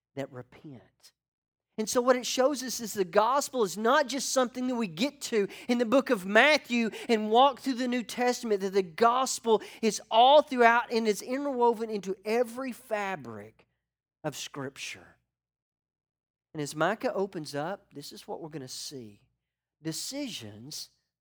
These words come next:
have consequences. Micah's gonna say decisions have consequences, and wrong decisions are hard to shake.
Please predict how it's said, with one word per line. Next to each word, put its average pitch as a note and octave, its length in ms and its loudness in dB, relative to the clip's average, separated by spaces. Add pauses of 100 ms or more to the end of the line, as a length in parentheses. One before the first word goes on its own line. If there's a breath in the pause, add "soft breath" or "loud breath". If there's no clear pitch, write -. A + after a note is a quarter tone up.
(220)
have D3 640 -8 (480)
consequences. - 1200 -10 (580)
Micah's A#3 320 -2
gonna C#4+ 160 0
say C#4+ 160 4
decisions C4+ 540 -4
have B3+ 180 2
consequences, A#3 840 -2
and A3 200 0
wrong C#4+ 360 6
decisions D4 720 -2 (280 loud breath)
are G3 200 4
hard A#3+ 680 0 (280 soft breath)
to F3+ 100 -12
shake. - 800 -8